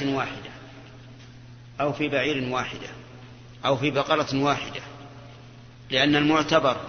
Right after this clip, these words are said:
في عروض التجارة القيمة. فإذا كان هذا هو المعتبر، فما بلغ نصابا بالقيمة ففيه الزكاة، سواء كان سائمة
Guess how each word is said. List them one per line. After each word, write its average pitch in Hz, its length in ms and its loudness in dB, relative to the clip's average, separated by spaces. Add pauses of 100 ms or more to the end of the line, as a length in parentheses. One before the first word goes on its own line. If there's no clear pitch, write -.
(200)
في 143 120 0
عروض 151 280 2
التجارة 135 640 0 (1080)
القيمة. 147 380 4 (1600)
فإذا 135 240 4
كان 151 200 4
هذا 139 280 4
هو 127 120 0
المعتبر، 123 500 2 (1200)
فما 156 260 6
بلغ 147 340 6
نصابا 123 640 0 (560)
بالقيمة 165 560 4 (1400)
ففيه 156 280 2
الزكاة، 104 360 -6 (720)
سواء 160 380 2
كان 123 280 0
سائمة 151 520 0